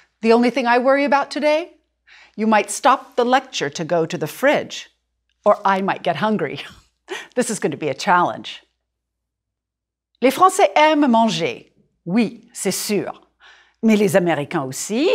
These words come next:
et aussi les Canadiens, les Japonais, les Sénégalais, les Marocains, et, bien sûr, les Italiens. La cuisine est importante dans toutes les cultures. Aujourd'hui, nous allons parler des repas de la journée.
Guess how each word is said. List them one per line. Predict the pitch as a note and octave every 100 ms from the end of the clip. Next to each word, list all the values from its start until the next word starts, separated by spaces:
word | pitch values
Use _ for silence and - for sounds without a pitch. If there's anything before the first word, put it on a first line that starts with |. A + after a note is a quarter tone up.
| -
et | C4
aussi | A#3 A3+ C4
les | B3+ G#3+
Canadiens, | G#3 F#3+ E3+ D3+ F3 C4 E4+
les | D#4 A3
Japonais, | G#3+ E3+ F#3+ F#3 B3+ C#4+ C#4+
les | G#3+
Sénégalais, | F#3+ F#3+ F3 F3 F3 B3+ D4
les | B3
Marocains, | F#3+ F3 F#3+ B3 E4 - - -
et, | D#4+ F3 - _ - - -
bien | C#3+ F#3 G#3+
sûr, | G#3 - C#4 F#3+ - - _ _ _ _
les | F3+ G#3 F#3
Italiens. | E3 C#3 D#3 B3 - _ _ _ _ _ - - -
La | A#3 C#4
cuisine | C#4+ D#4 E4+ F#4+
est | D#4+
importante | C#4+ B3 A#3+ A#3 D4 D4+ A#3
dans | A3+ A3+
toutes | - G4+ G#4
les | A3+
cultures. | A3 B3+ - - D#3 - - _ _ _ _ _ _ _ - - - _ -
Aujourd'hui, | E4+ D#4 E4 E4 G#4 A#4 - _ _
nous | C4+ C4
allons | B3+ A#3+
parler | A#3+ C#4+ C#4+ D#4
des | A#3
repas | G#3 A#3+ E4+ E4+ D4+ C#4
de | A3+
la | G#3
journée. | E3+ F#3+ E3 D3+ A#2 -